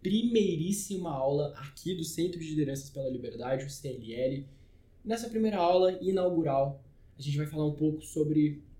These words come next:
liderança. Uma breve introdução à liderança. Pra isso, a gente vai falar um pouco sobre quatro tópicos, quatro lições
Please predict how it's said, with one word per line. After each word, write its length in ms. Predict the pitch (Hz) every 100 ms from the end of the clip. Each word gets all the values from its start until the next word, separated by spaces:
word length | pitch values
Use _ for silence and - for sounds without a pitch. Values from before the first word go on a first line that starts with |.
| - -
liderança. 520 | 202 196 - - - - - - - - - - -
Uma 140 | 170 180
breve 420 | 156 226 269 233
introdução 520 | 226 208 190 - 175
à 20 |
liderança. 460 | 160 156 - - - - - - - -
Pra 120 | 202
isso, 140 | 220
a 40 | 208
gente 140 | 196
vai 120 | 185 185 - -
falar 240 | 170 160
um 80 | 156
pouco 180 | 160 156
sobre 220 | 156 143
quatro 360 | 156 175 185
tópicos, 380 | - 175 - -
quatro 320 | - 175 185
lições 420 | 185 - 151 -